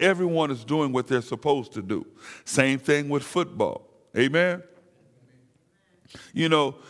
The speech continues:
and, and, and the thing about sports is this, is that, is that you're depending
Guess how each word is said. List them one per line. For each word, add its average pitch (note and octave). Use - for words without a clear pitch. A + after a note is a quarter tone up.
and, C#3
and, C#3+
and D#3
the C#3
thing B3+
about D3+
sports -
is A#2
this, C#3
is B2
that, C3+
is C3+
that C3
you're A3
depending G3+